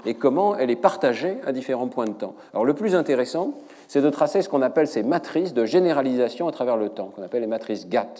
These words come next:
Generalization Across Time. On, on place sur cette matrice la réussite du décodeur, donc en rouge quand il dépasse le niveau de hasard. Euh, ici, c'est toujours pour la classification de ces quatre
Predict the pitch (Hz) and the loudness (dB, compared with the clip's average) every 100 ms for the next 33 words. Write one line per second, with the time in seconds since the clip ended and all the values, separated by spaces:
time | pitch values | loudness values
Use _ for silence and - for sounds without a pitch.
0 | - 101 120 117 110 107 107 139 123 - | -14 -8 -4 -2 -2 -4 -6 -6 -6 -8
1 | 104 - 87 80 - _ - - - - | -12 -14 -16 -18 -20 _ -20 -20 -20 -20
2 | - - 147 151 - - - - - 120 | -20 -6 -2 -2 -4 -18 -20 -18 -14 -8
3 | 196 190 - 147 139 131 139 135 196 330 | -2 -2 -2 -4 -4 -2 -2 -2 -4 -2
4 | - - - - _ 120 127 127 110 120 | -4 -10 -20 -20 _ -4 0 0 2 2
5 | 208 185 - 185 - - 113 117 117 135 | 2 0 -2 -2 -2 -8 -6 -2 -2 -2
6 | 139 220 254 285 - - _ 110 117 117 | 0 -2 -2 -8 -14 -20 _ -6 -6 -6
7 | 120 117 117 131 156 127 - - 107 110 | -6 -6 -2 2 4 2 -4 -10 -10 -6
8 | 110 107 107 - 104 104 104 95 90 95 | -6 -2 -4 -4 -8 -6 -6 -6 -8 -8
9 | 131 240 285 - - _ - 101 107 - | -10 -12 -16 -20 -20 _ -8 -6 -6 -6
10 | - 104 135 127 151 - 101 98 104 - | -6 -6 -4 -4 -4 -4 -4 -4 -8 -8
11 | 107 110 - 143 123 101 90 123 - - | -10 -8 -6 -6 -6 -8 -6 -6 -8 -20